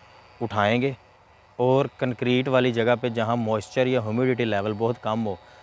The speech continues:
उस जगह पे हम इसे प्रिजर्व कर लेंगे। तो ये सारा प्रोसीजर है कि लूसन की हे जो है वो कैसे बनाते हैं। लोग बड़ा परेशान होते हैं, "जी लूसन की हे कैसे बनाएं?"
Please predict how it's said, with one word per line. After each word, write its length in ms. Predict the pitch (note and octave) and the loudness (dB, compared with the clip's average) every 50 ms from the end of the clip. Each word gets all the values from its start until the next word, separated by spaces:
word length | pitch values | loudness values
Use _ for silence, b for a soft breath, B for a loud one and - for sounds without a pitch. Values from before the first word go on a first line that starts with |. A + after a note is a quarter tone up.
| B B B C3 | B B B -2
उस 180 | C#3 A#2 - | -2 0 2
जगह 220 | C3+ B2+ C3 C3+ B2+ | 4 4 6 4 4
पे 140 | C3 B2+ | 2 -2
हम 220 | A#2 A2 A2+ A#2 A2+ | -4 -4 -4 -4 -4
इसे 160 | - A#2+ A2+ | -4 -6 -6
प्रिजर्व 400 | G2+ A#2 A2+ G2+ G#2+ A2 A2 G#2 | -6 -6 -6 -4 -2 -4 -4 -4
कर 160 | - G2+ F#2 | -6 -8 -10
लेंगे। 300 | F#2 F2+ F2+ F2+ F#2 F2 B B B B B B - | -8 -10 -10 -10 -12 -12 B B B B B B 0
तो 80 | D3+ C#3+ | 2 2
ये 260 | C#3 D3 D#3 F3 E3+ | 4 6 6 4 4
सारा 260 | - D#3 D3 D#3 D#3 | 4 4 6 6 4
प्रोसीजर 540 | C#3 D3 C#3+ C#3 - - B2 A#2 B2+ C3+ C3 | 4 2 -2 -2 -2 -2 -2 -2 0 2 2
है 240 | C3 C3+ C#3 C#3+ C#3+ | 4 4 4 2 2
कि 80 | D3 | 0
लूसन 600 | C#3 B2+ B2+ C#3 C#3 C3 - - F3 E3 F3 F3 D#3 | -2 -2 -2 -2 -2 -4 -2 -2 -2 -2 -2 -4 -4
की 180 | D#3+ D#3+ C#3+ | -2 -2 -2
हे 240 | A#2+ A#2+ C3 C#3+ C#3 | 0 0 0 0 0
जो 160 | B2+ C3 B2 | 0 -2 -2
है 220 | A2+ G#2+ G#2+ A2+ A#2+ | 0 0 2 2 2
वो 100 | B2 B2 | 0 0
कैसे 320 | - B2+ B2+ A2 C#3 C3 | -2 -2 -2 0 0 -2
बनाते 300 | B2 A2+ G2+ E2+ - G#2 | 0 -2 -4 -6 -8 -10
हैं। 140 | G2 F#2 - - - | -10 -12 -12 -8 -2
लोग 260 | B2+ C3 C3+ C#3+ C#3 | 2 4 4 4 4
बड़ा 160 | C3+ C#3+ D3 D3 | 4 4 4 4
परेशान 440 | - C#3 C3+ - B2+ A#2 A#2+ B2+ | 2 0 -2 -2 -2 -2 -2 -2
होते 180 | C3 A2+ - A#2 | -2 -4 -4 -6
हैं, 80 | A#2 A#2 | -4 -4
"जी 60 | B2+ | -2
लूसन 360 | A#2+ A#2+ A#2 - - B2+ B2 | -2 -2 -4 -4 -4 -6 -4
की 140 | B2 B2 A2+ | -4 -4 -2
हे 120 | A2 A2+ | -2 -4
कैसे 240 | A2 G#2+ G2 G#2+ G#2 | -4 -6 -6 -6 -6
बनाएं?" 260 | G2+ G#2 G2 F2 E2+ | -6 -6 -8 -10 -10